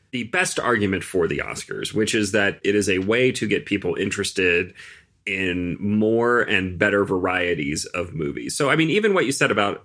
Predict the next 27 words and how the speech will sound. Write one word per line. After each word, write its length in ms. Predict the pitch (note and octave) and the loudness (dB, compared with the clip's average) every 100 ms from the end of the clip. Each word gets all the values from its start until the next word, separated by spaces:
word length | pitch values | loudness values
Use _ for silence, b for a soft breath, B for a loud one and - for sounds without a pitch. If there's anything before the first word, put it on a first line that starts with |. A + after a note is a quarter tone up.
| - | -2
Everything 500 | G#2 G#2 G#2+ F#2+ D#2+ | 2 2 2 -2 -2
Everywhere 320 | G2 F#2+ F#2 | 0 0 2
All 120 | F2+ | 0
at 100 | C2+ | 0
Once, 300 | C#3+ G#2+ - | 0 0 0
right? 200 | E2+ G#2 | 0 0
Let's, 280 | B2 C3 - b b b _ | 0 -2 -4 b b b _
if 200 | D3+ B2+ | -4 2
this 200 | F3 G3+ | 2 4
is 140 | A3 D#3+ | 2 2
the 80 | |
movie 240 | C3+ C3+ C3+ | 4 4 4
that 120 | A2 | 4
inspires 840 | G2+ - - G2+ G2+ G#2 F#2+ F#2 - | 2 -2 -2 0 4 4 4 0 -2
the 140 | G#2 | 0
sixteen-year-old 800 | F#2+ C3+ - B2+ A#2 G#2+ G2 F#2+ | 0 -2 -2 0 2 2 0 0
kid 480 | - G2+ F#2+ G2 - - | 2 2 2 -4 -8 0
with 140 | G2+ | 0
a 40 | F2+ | 2
Letterboxd 600 | G2 G#2 F#2+ F2+ - - | 2 2 2 0 -2 -6
account 480 | - F2+ F2 - | -2 -2 -2 -6
to 540 | - G2 F2+ F2+ F2+ C#2+ | 0 2 4 4 2 0
go 640 | G2 G2 G2 F#2 F2+ F2+ E2+ | 0 2 4 4 4 2 -2
watch 400 | - F#2+ F2+ - | -2 0 0 0
Wong 240 | G2 F#2 F#2+ | 0 0 0
Kar-wai 440 | F#2+ F2+ F2 F2+ | 2 2 4 2
flicks 520 | - E2+ D#2+ - - | 0 -2 -2 -6 -10